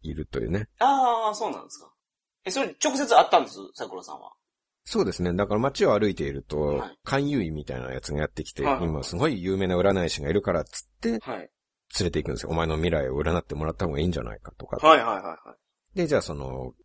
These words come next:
Speaker 1: 占い師さん、ライババさんがいて、「お前は十年後に交通事故に遭って脳をやられるから、そうなりたくなかったらこの二千ルピーのお守りを買え」と。
Speaker 2: おー。
Speaker 1: そういう話になって。
Speaker 2: まあ、二千ルピーでね、それが回避できるなんて安いもんですよね。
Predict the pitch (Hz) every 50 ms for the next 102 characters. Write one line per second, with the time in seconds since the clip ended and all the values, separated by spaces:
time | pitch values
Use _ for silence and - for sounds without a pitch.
0 | _ - 80 76 80 73 67 64 65 - - - - 67 62 65 60 69 78 80
1 | 78 73 71 65 73 - 80 76 73 76 76 - - 107 - - _ - - 78
2 | 80 87 95 98 92 87 95 104 117 127 123 123 120 104 90 - - 113 113 -
3 | 120 107 113 - 95 82 80 78 78 - _ - 76 71 78 95 123 127 110 92
4 | 80 78 76 80 78 80 78 78 73 - 76 69 65 67 67 - - - 87 95
5 | 98 95 101 98 101 95 90 87 87 98 92 - - 73 - - 76 76 73 71
6 | 76 80 - - 101 101 101 92 - 78 73 71 78 85 87 87 85 85 82 -
7 | - - - 95 - - - - - - - - 135 127 131 135 123 120 123 110
8 | 101 98 92 90 82 78 62 - - - 98 92 87 90 87 80 - - 64 57
9 | 55 53 - _ - - - - - _ _ _ _ _ _ _ _ _ _ _
10 | _ _ _ - 175 170 151 135 165 175 170 202 202 202 202 254 - - 208 175
11 | 139 120 113 117 151 175 165 135 - 156 143 143 127 127 120 117 113 107 107 104
12 | 104 101 98 95 87 76 - - - 151 147 131 120 110 135 127 123 123 110 101
13 | 95 95 107 123 135 - 131 113 123 139 117 85 - - - 76 90 92 78